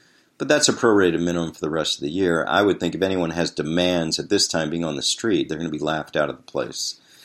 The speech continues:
So salary is pretty much determined. Sometimes, as a negotiator, I would say, "We're bringing him in. If we decide to go with him, it's gonna be this contract." Sometimes that's just implied,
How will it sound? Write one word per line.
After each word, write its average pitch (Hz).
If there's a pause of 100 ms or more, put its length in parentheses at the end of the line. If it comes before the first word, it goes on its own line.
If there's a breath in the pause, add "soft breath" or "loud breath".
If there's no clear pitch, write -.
(320 loud breath)
So 107 (160)
salary 127
is 98
pretty 113
much 90
determined. 117
Sometimes, 110 (140)
as 87
a 87
negotiator, 90
I 80
would 80
say, 92 (320 soft breath)
"We're 87
bringing 95
him 82
in. 107 (100)
If -
we 87
decide 87
to 78
go 95
with 90
him, 87
it's -
gonna 82
be 82
this 82
contract." 92
Sometimes 90
that's 85
just -
implied, 80